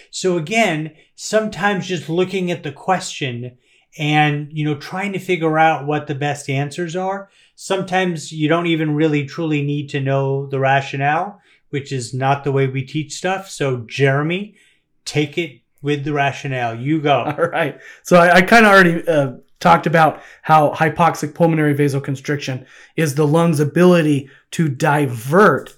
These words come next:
Speaker 2: at a precapillary site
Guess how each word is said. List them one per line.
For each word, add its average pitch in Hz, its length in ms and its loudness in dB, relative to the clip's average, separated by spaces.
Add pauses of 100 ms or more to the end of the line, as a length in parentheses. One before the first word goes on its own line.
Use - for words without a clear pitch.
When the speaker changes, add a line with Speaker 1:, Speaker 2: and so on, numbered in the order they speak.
(100)
Speaker 2:
at 196 200 6
a 196 80 6
precapillary 196 1080 2
site 170 760 2